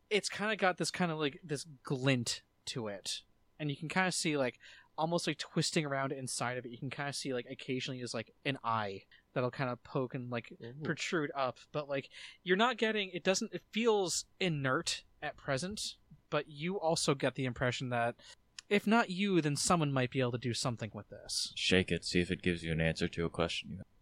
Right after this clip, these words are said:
Speaker 3: have.
Speaker 2: Uh, it's, so is this the little thing, right? I, can I pick it up?
Speaker 1: Yes.
Speaker 2: All right, I'll, I'll do so. It's got, like, this,
Speaker 1: It's
Speaker 2: you said, like, a little eye that just kinda
Speaker 1: Periodically, you kinda see, like, an eye. It almost looks like, you can almost see, like, kinda writhing tendrils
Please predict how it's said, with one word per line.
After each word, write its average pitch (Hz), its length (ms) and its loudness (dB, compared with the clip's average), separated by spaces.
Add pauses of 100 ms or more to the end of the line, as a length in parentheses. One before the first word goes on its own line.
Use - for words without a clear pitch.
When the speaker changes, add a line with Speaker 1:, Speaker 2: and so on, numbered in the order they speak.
(140)
Speaker 3:
have. 123 140 0
Speaker 2:
Uh, 117 160 0 (460)
it's, - 340 -6 (140)
so 135 120 0
is 123 120 4
this 117 160 -2
the 101 60 -6
little 104 160 0
thing, 101 200 -4
right? 101 180 -2
I, 101 220 0 (140)
can 131 120 -2
I 117 60 4
pick - 200 -2
it 117 60 2
up? 151 200 0 (440)
Speaker 1:
Yes. - 400 0 (160)
Speaker 2:
All 120 80 -10
right, 117 180 -10 (100)
I'll, 107 360 -2
I'll 117 80 -6
do 131 140 -6
so. 123 320 0 (320)
It's - 80 -12
got, 160 100 6
like, 143 140 6
this, 139 160 0
Speaker 1:
It's - 280 -2
Speaker 2:
you 139 60 -4
said, 127 240 2 (100)
like, 123 140 -4
a 101 40 0
little 107 280 2
eye 110 240 6
that 180 160 2
just - 220 -4
kinda 175 260 0 (500)
Speaker 1:
Periodically, 220 600 8
you 170 80 4
kinda 180 200 0
see, - 160 -2
like, 156 100 0
an 156 100 -2 (120)
eye. 143 420 4
It 156 100 2
almost 196 300 2
looks - 160 -2
like, 143 320 2 (280)
you 175 120 -2
can 175 100 -2
almost 175 300 2
see, 175 80 2
like, 151 140 4
kinda 147 260 0
writhing 135 400 2
tendrils 139 580 -2